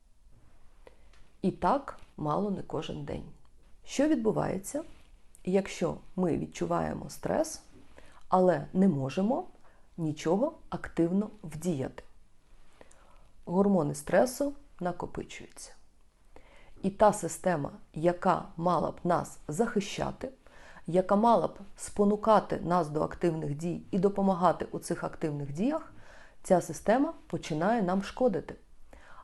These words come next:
Адже надмірні концентрації гормонів стресу шкідливо впливають на організм. І в першу чергу на серцево-судинну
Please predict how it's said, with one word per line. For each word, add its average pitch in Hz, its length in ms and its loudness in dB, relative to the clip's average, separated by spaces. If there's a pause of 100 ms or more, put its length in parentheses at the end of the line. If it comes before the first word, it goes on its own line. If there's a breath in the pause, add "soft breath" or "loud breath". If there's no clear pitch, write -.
(140 loud breath)
Адже 175 300 4
надмірні 180 560 6
концентрації 175 1040 2
гормонів 170 680 0 (160)
стресу - 640 -4 (480 soft breath)
шкідливо 180 580 0
впливають 180 600 0
на 160 120 0
організм. 147 580 -4 (1040 soft breath)
І 175 60 0
в - 80 -2
першу 170 400 4
чергу 254 440 -2 (180)
на 160 200 -2
серцево-судинну 165 1080 -2